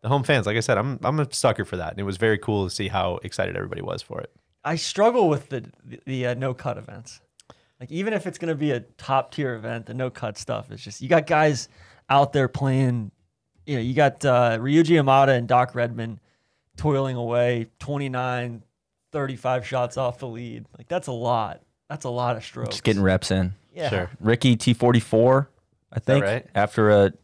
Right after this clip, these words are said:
Speaker 3: you know, strong week in Vegas. Anybody else?
Speaker 2: Zalatoris, T fifty-four. I'm hearing some things about his putting that really, really concerning, guys.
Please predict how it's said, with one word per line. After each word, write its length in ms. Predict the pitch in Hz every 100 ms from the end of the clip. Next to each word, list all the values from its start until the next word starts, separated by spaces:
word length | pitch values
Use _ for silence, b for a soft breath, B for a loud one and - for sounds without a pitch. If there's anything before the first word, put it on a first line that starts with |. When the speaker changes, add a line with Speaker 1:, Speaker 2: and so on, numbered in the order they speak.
| _
Speaker 3:
you 120 | 104
know, 100 | 95
strong 480 | - - 104 101 98
week 220 | 101 98
in 100 | 92
Vegas. 480 | 87 90 107 113 - _ _ _ _ _ -
Anybody 320 | 104 107 107
else? 300 | 104 127 - b b b b
Speaker 2:
Zalatoris, 800 | 131 202 240 - 180 208 196 - -
T 180 | 175
fifty-four. 800 | 180 196 185 180 - 147 165 156 - _ _
I'm 160 | 156 156
hearing 280 | 180 170
some 180 | 147 151
things 260 | 120 139 120
about 260 | 117 127
his 120 | 113 104
putting 440 | 127 117 117 117
that 220 | 127 113 - _ _ _ _ _ _ _ _ _ _ _ 120
really, 280 | 131 139 131
really 200 | 123 131
concerning, 520 | - 113 120 113 117
guys. 320 | 107 110 110